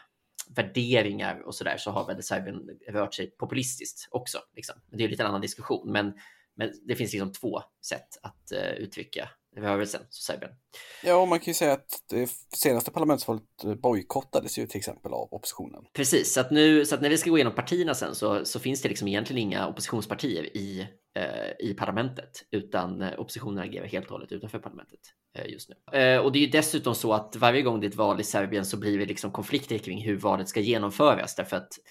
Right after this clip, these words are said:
Speaker 1: Serbien vill ju att människor som bor utanför Serbien också ska rösta i det här valet. Och det gör ju,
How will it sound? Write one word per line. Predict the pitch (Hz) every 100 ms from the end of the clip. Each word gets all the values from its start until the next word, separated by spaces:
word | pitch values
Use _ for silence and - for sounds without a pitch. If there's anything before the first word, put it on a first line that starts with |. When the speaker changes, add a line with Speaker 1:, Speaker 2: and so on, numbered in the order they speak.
| - -
Speaker 1:
Serbien | - 113 113 117 113 107 101
vill | 110 98 95
ju | 98 98 98
att | 95 - -
människor | - 104 98 98
som | 110 104
bor | 160 113 -
utanför | 120 - 135 127
Serbien | - - 67 -
också | - - 95
ska | - 90 - -
rösta | 120 -
i | 117
det |
här | 82
valet. | 78 - -
Och | -
det | 147
gör | 139 110
ju, | 92